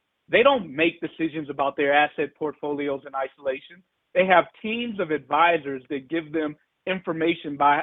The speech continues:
how best to invest their resources. So with financial coaching, that's useful, um, but it's irrelevant if you have no finances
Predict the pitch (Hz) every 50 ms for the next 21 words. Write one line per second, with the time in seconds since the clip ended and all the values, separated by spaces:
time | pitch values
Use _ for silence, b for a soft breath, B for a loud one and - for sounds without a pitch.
0 | - - 156 156 160 151 135 _ 156 151 156 156 - _ - 147 135 127 - 180
1 | 165 165 - _ _ _ _ _ _ _ - 147 151 139 139 160 160 147 - 151
2 | 139 131 117 - - 117 _ _ _ _ _ _ _ _ _ - 180 170 165 165
3 | - 190 170 214 247 - _ - 220 196 196 202 202 202 185 - 170 143 - -
4 | - 208 226 202 - 180 151 143 151 160 175 170 - 165 170 208 262 - - _
5 | 156 139 135 135 - _ _ _ _ _ _ _ 160 151 156 151 156 151 175 170
6 | 175 160 - - 165 147 139 156 208 262 302 339 226 156 156 151 147 - - 175
7 | 143 151 170 165 180 170 165 170 175 180 175 - _ 190 185 185 190 185 170 170
8 | 165 - 165